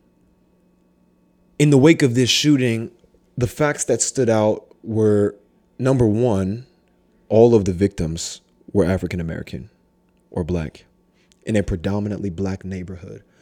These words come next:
although the gunman, who was not from that neighborhood, was a white male. There were hints of another shooting, June seventeenth, twenty fifteen, a church shooting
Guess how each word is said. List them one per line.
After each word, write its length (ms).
although 300
the 120
gunman, 640
who 80
was 180
not 240
from 340
that 180
neighborhood, 520
was 180
a 60
white 220
male. 300
There 160
were 100
hints 300
of 120
another 380
shooting, 560
June 300
seventeenth, 840
twenty 260
fifteen, 680
a 100
church 320
shooting 480